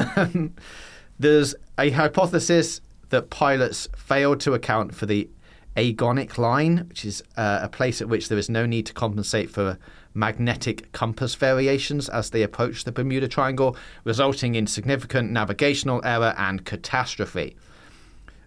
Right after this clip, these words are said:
Uh, another popular theory is that missing vessels were felled by so-called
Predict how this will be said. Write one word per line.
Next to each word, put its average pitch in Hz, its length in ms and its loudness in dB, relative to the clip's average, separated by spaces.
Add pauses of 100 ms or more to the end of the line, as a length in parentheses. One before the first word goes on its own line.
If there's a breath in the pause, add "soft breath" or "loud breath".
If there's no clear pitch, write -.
Uh, 95 180 0
another 156 420 2
popular 127 420 0
theory 95 540 0 (220 soft breath)
is 113 140 -6
that 120 160 0
missing 151 420 2
vessels 117 460 0
were 113 100 0
felled 117 360 0
by 110 120 0
so-called 123 600 0